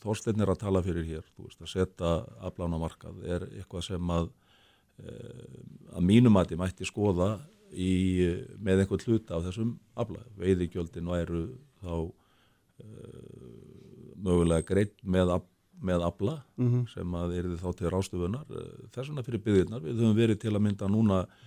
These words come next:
Speaker 1: í umræðu um það hvernig við eigum að fara með þessi fimm komma þrjú prósent sem að eru tekin í dag, einmitt í svona félagslegan þátt kerfisins. Eh, við höfum verið, það verið uppi hugmyndunum það, og þetta eru kannski ígildi þrjátíu þúsund tonna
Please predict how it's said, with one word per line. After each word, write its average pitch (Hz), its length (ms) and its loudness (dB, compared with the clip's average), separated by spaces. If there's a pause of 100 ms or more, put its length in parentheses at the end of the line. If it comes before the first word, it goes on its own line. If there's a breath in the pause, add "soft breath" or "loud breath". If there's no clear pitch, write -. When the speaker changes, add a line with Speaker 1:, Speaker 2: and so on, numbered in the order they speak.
(300 soft breath)
Speaker 1:
í - 100 -2
umræðu 110 380 8
um 120 120 8
það 101 160 2
hvernig 110 300 0
við 104 200 4
eigum 101 200 4
að 95 200 4
fara 117 320 0
með 95 220 2
þessi 98 180 -8
fimm 127 160 -2
komma 104 240 0
þrjú 120 240 -2
prósent 110 380 -6 (560 soft breath)
sem 95 220 2
að 95 180 6
eru 110 140 4
tekin - 420 4
í 95 80 2
dag, 92 240 0 (180)
einmitt 98 280 2
í 110 260 2
svona 92 240 -8 (120)
félagslegan 104 680 2
þátt 107 240 -10
kerfisins. 104 580 -2 (600 soft breath)
Eh, - 100 -8
við 92 280 2
höfum 101 200 4
verið, 95 400 4
það 104 220 4
verið 95 260 6
uppi 90 140 -4
hugmyndunum 92 460 4
það, 92 340 0
og 90 100 -10
þetta 107 200 2
eru 107 120 4
kannski 92 320 -4
ígildi 87 240 -10
þrjátíu 90 400 -6
þúsund 92 360 -8 (200)
tonna 87 360 -2